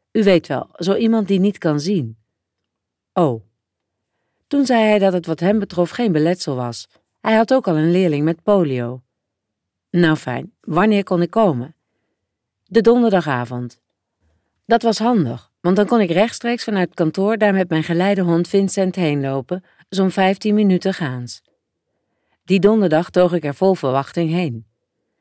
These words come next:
Het was feitelijk geen manege, want er was alleen een stal zonder binnen- of buitenbak. Dus moest je gelijk de weg op en het bos in. Vincent moest zo lang in de box blijven van het paard waarop ik mocht plaatsnemen.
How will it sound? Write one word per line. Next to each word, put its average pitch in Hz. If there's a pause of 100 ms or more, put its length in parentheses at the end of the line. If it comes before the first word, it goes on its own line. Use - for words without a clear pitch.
(160)
Het -
was 190
feitelijk 220
geen 196
manege, 160
want 156
er 170
was 170
alleen 208
een 160
stal 190
zonder 185
binnen- 151
of 165
buitenbak. 143 (1040)
Dus 202
moest 262
je 196
gelijk 196
de 165
weg 208
op 160 (140)
en 190
het 208
bos 139
in. 131 (1000)
Vincent 214
moest 208
zo 185
lang 160
in 165
de 165
box 202
blijven 202
van 160
het 151
paard 180
waarop 156
ik 170
mocht 180
plaatsnemen. 127